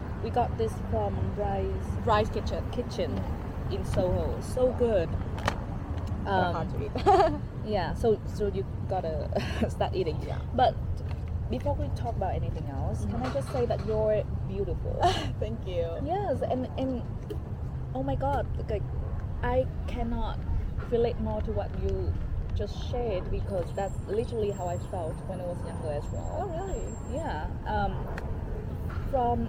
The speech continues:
Speaker 1: I mean, to be honest, I was never the best student in the class,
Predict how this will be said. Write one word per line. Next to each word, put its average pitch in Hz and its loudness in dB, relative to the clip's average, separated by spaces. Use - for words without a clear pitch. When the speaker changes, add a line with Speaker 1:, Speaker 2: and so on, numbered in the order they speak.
Speaker 1:
I 226 0
mean, 214 2
to 247 -2
be 233 2
honest, 202 0
I 214 2
was 208 2
never 175 4
the - 2
best 180 2
student 175 4
in 170 2
the 175 4
class, 185 2